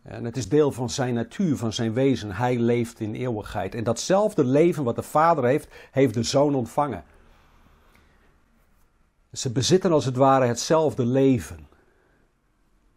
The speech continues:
En, en,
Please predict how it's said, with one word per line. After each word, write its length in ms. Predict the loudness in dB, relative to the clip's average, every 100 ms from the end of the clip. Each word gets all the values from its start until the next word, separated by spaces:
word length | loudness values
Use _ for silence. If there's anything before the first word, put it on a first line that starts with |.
| _ _ _ _ _ _ _ _ _ _ _ _ _ _ _ _ _ _ -16
En, 160 | -12
en, 220 | -8 -8